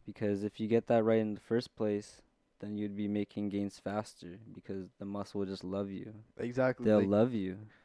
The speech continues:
Speaker 1: They'll
Speaker 2: don't,
Speaker 1: tell you
Speaker 2: don't
Speaker 1: they
Speaker 2: do
Speaker 1: love
Speaker 2: what we
Speaker 1: you.
Speaker 2: did. These are the mistakes that we fucked up on. So, like, learn from this. Try to be better so you maximize, maximize your gains, basically.
Speaker 1: Yeah, especially when you're transitioning out of high school too, like,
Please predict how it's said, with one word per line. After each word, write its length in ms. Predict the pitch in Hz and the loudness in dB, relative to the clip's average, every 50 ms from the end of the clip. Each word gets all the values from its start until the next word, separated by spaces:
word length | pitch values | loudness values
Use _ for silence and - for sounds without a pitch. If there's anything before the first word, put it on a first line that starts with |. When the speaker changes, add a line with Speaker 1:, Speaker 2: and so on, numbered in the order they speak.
| _ _ _ _ _ _ - | _ _ _ _ _ _ -6
Speaker 1:
They'll 100 | - 107 | 2 8
Speaker 2:
don't, 160 | 135 143 151 | 8 10 10
Speaker 1:
tell 160 | 139 107 113 123 | 8 6 4 6
you 100 | 117 143 | 8 10
Speaker 2:
don't 180 | 147 165 165 | 12 12 12
Speaker 1:
they 20 | 156 | 12
Speaker 2:
do 100 | 165 165 | 12 12
Speaker 1:
love 40 | |
Speaker 2:
what 140 | 170 160 135 | 12 12 12
we 140 | 135 147 147 | 10 8 8
Speaker 1:
you. 0 | |
Speaker 2:
did. 320 | 131 127 123 131 143 143 - _ _ - - - | 8 8 8 8 6 2 -6 _ _ -20 -4 0
These 220 | 135 127 127 135 | 0 2 4 6
are 100 | 131 131 | 6 6
the 140 | 127 131 131 | 6 6 4
mistakes 480 | 131 127 120 - - 131 127 120 - | 2 0 -2 -2 -4 -4 -4 -4 -2
that 100 | - 113 113 | -2 -2 0
we 440 | 120 123 120 120 120 120 120 - - - - - - - _ _ _ _ _ | 0 0 0 0 0 0 -2 -4 -8 -14 -16 -16 -18 -20 _ _ _ _ _
fucked 360 | - - - 117 117 - - 117 | -8 4 6 6 6 6 2 0
up 240 | 113 110 - - | 0 0 2 0
on. 240 | 110 110 110 117 123 123 - | 0 0 0 -2 -6 -8 -12
So, 240 | - - 113 104 101 | -10 -6 -4 -4 -4
like, 360 | 101 101 104 101 101 - - | -4 -4 -6 -8 -8 -10 -4
learn 220 | 113 113 123 127 123 | 2 4 4 4 4
from 200 | - 135 127 123 | 0 -2 -2 0
this. 440 | 127 135 151 - - - - - _ _ _ _ _ _ _ _ _ - - | 0 0 0 -2 -4 -14 -18 -20 _ _ _ _ _ _ _ _ _ -16 -8
Try 200 | - 123 113 117 | -6 -4 -4 -4
to 320 | 117 117 117 117 117 107 107 - _ - | -6 -6 -6 -6 -8 -10 -12 -16 _ -8
be 140 | 123 117 113 | -6 -4 0
better 240 | 120 120 120 123 | 0 0 0 0
so 180 | 120 - - 120 | -2 -4 -8 -8
you 80 | 117 107 107 - - | -10 -10 -16 -4 -2
maximize, 800 | 117 113 - - - 120 113 113 113 113 110 107 - - - - _ - 98 107 101 104 | -2 -2 -2 -2 -4 -2 -2 0 0 -2 -2 -4 -6 -12 -20 -20 _ -10 -10 -10 -8 -2
maximize 560 | 113 117 117 - - 113 110 107 110 110 110 | -2 -2 -2 -2 -4 -6 -4 -4 -4 -4 -2
your 100 | 110 107 | -2 -2
gains, 280 | 104 110 113 110 107 101 | -2 0 -2 -2 -2 -6
basically. 520 | - 101 98 - - 95 - - 156 139 - | -8 -10 -10 -10 -14 -20 -20 -18 -20 -14 -6
Speaker 1:
Yeah, 140 | 113 110 107 | -2 -2 -2
especially 500 | 104 - - 113 120 - - 143 139 135 | -2 -2 0 -2 -2 0 2 2 2 4
when 200 | 123 120 117 117 | 4 2 2 2
you're 220 | 117 113 113 110 110 | 0 0 0 -2 -2
transitioning 560 | - - 113 104 104 107 107 - - 110 107 | -4 -6 -6 -4 -4 -6 -6 -8 -8 -8 -8
out 120 | 104 101 | -6 -8
of 60 | 98 92 | -8 -8
high 140 | 101 101 98 | -8 -10 -10
school 280 | - _ - 104 101 | -12 _ -12 -12 -12
too, 340 | 95 - - 104 101 98 95 | -12 -10 -10 -8 -6 -6 -6
like, 140 | 92 95 | -6 -8